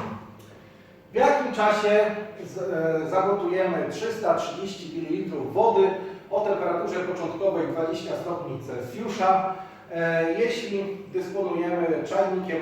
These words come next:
o mocy dwa tysiące watów. Tak brzmi treść zadania. A więc proszę bardzo, podstawiamy. T równa się masa, czyli już wiemy, że to jest zero trzydzieści trzy na kilogramy,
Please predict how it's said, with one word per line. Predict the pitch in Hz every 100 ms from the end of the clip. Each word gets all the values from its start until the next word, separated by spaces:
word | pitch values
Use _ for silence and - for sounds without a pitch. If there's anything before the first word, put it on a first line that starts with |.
| 160
o | 147 170
mocy | 165 156 151 - - -
dwa | 180 185
tysiące | - - - -
watów. | - - - - - - - -
Tak | 202 180
brzmi | 165 147 135
treść | 131 131 -
zadania. | 131 123 - - - - - - - - - - - -
A | 151 160 156 156 156 156 -
więc | -
proszę | 226 226
bardzo, | 208 175 - - - -
podstawiamy. | - - 170 165 - - - -
T | 196 190 190 - - 139
równa | 175 170 - -
się | - - - - - - -
masa, | 185 285 - 160 - - -
czyli | 117 120
już | -
wiemy, | 151 143
że | -
to | -
jest | 117 117
zero | 131 -
trzydzieści | - 113 - - -
trzy | - - 185 180
na | 135 -
kilogramy, | 113 110 147 180 175 165